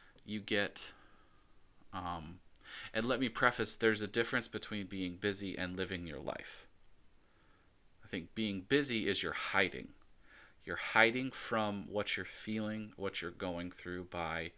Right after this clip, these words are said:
I don't know, finding, you know, that, that rearranging your kitchen for the seventh time, or, you know, moving, moving, moving, not sle-, you know,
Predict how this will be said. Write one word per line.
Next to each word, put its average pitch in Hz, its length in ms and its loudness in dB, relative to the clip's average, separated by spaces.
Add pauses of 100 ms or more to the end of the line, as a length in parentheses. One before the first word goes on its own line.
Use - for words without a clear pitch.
(400)
I 113 100 4
don't 95 140 2
know, 90 200 4
finding, 98 720 0
you 104 120 -6
know, 82 240 -6 (600)
that, 80 240 -2 (100)
that 85 220 -4 (680)
rearranging 107 800 4
your 98 120 2
kitchen - 380 -2
for 90 140 -8
the 85 100 -4
seventh 85 480 0
time, 78 580 -8
or, 92 600 0 (580)
you 107 160 -6
know, 85 380 -2
moving, 104 440 0
moving, 98 320 0
moving, 92 420 -4
not 95 220 2
sle-, - 280 4
you 104 140 -6
know, 85 180 -2